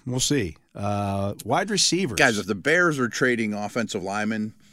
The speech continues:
Speaker 2: that'd be like the Steelers offering up guys. You
Speaker 1: Yeah.
Speaker 2: know, like, there's some li-, lines in the league that can't afford to lose anybody. <laughs> You know?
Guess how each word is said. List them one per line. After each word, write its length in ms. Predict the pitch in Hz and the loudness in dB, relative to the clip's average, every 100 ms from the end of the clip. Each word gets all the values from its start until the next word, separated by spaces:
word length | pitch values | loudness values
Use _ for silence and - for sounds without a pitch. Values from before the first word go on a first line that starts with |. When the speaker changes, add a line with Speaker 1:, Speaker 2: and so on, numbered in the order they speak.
| - _ - | -20 _ 0
Speaker 2:
that'd 140 | 127 | 2
be 80 | 135 | 2
like 160 | 123 - | 0 0
the 60 | |
Steelers 460 | - 123 107 92 87 | -4 -2 -2 -4 -6
offering 380 | 85 78 90 82 | -8 -8 -8 -10
up 120 | - | -6
guys. 380 | 73 - - 131 | -6 -6 -8 -2
You 100 | 131 | 0
Speaker 1:
Yeah. 80 | |
Speaker 2:
know, 60 | 123 | 2
like, 300 | 123 113 - - - - - - | 2 0 -2 -18 -18 -20 -20 -12
there's 180 | 135 147 | -4 -2
some 220 | 156 143 123 | 0 0 0
li-, 180 | 156 156 | -2 -4
lines 380 | 147 165 156 123 | -2 0 0 2
in 40 | |
the 40 | 117 | 2
league 240 | 131 107 | 2 0
that 140 | 104 - | -4 -2
can't 200 | 127 104 | -2 -2
afford 280 | - 117 87 | 0 -2 0
to 60 | |
lose 200 | 95 80 | -6 -4
anybody. 420 | 110 143 - - - 165 | -2 -2 -4 -10 -10 0
<laughs> 0 | 220 190 175 185 | 0 2 0 2
You 100 | 175 | 2
know? 480 | 156 151 - - - | 2 -2 -4 -8 -8